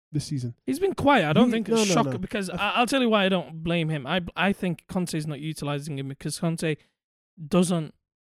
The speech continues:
Speaker 2: isn't a big fan of that kind of winger. He, he likes the hard-working ones a bit more, the
Speaker 1: Yeah.
Speaker 2: Perisic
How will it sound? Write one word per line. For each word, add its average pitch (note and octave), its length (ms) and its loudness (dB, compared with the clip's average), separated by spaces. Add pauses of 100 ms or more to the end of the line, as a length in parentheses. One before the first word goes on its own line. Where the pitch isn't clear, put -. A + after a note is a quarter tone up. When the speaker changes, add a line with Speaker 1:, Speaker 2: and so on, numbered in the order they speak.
Speaker 2:
isn't G3 220 0
a F3 40 0
big E3+ 140 0
fan E3+ 180 0
of D3 120 -4
that D3+ 180 -2
kind D3+ 300 -6
of C#3+ 100 -6
winger. C#3+ 380 -4 (420)
He, E3+ 220 2
he E3+ 200 2
likes F#3 220 2
the - 80 -14
hard-working D3+ 720 0
ones C#3 160 -6
a C3+ 40 -10
bit - 140 -10
more, D3 160 -6
the C#3+ 100 -10
Speaker 1:
Yeah. E3 140 -4
Speaker 2:
Perisic - 480 -10